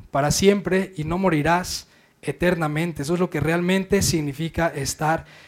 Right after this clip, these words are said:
en Cristo. El pecado no tiene dominio eterno sobre ti gracias a que Cristo lo venció y lo sepultó en la cruz.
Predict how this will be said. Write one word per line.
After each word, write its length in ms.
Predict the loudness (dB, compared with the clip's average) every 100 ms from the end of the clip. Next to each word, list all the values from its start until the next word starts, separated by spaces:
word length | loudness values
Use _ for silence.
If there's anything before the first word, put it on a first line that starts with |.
| -12
en 160 | -8 -6
Cristo. 380 | 0 2 2 2
El 100 | 0
pecado 320 | 0 4 4
no 180 | 2 0
tiene 380 | 4 6 6
dominio 400 | 6 4 2 2
eterno 420 | 2 6 6 6 6
sobre 300 | 8 8 6
ti 300 | 4 0 2
gracias 340 | 0 2 2
a 120 | 2
que 120 | 0 -2
Cristo 380 | 0 2 6
lo 140 | 6 6
venció 560 | 2 0 4 6 4 2
y 100 | 0
lo 120 | 2
sepultó 640 | 0 -2 -4 0 2 2 0
en 140 | -2
la 140 | -2
cruz. 400 | 4 4 4 -2